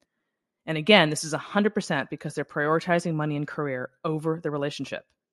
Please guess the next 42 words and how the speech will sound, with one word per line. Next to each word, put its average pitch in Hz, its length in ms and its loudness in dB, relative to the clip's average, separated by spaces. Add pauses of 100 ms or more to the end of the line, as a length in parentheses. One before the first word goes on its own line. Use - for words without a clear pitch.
(960)
In 175 60 -6
fact, 160 220 4
you'll 160 80 0
find 160 220 0
a 147 40 -2
widespread 151 760 2 (160)
acceptance 160 600 -2
among 165 300 -2
the 175 60 0
millennial 135 360 -4
generation 131 500 -8
of 143 100 -6
the 147 100 -2
idea 147 380 0
of 139 100 -4
marriage 139 460 -4
as 139 420 -4
a 131 80 -8
capstone 135 680 -2
to - 120 -12
one's 127 240 -8
life 117 260 -6
rather 143 260 -2
than 135 140 -8
the 135 80 -8
cornerstone, - 720 -6 (680)
which 170 180 0
is 160 100 0
a 151 80 2
massive 165 540 4
shift - 340 -6
in 147 120 -6
mindset 139 500 -6
from 143 160 -8
the 135 80 -6
way 135 200 -4
all 170 320 10
previous 156 400 -4
generations, 139 800 -6
all 226 220 10
of 180 100 4
them, 123 140 -8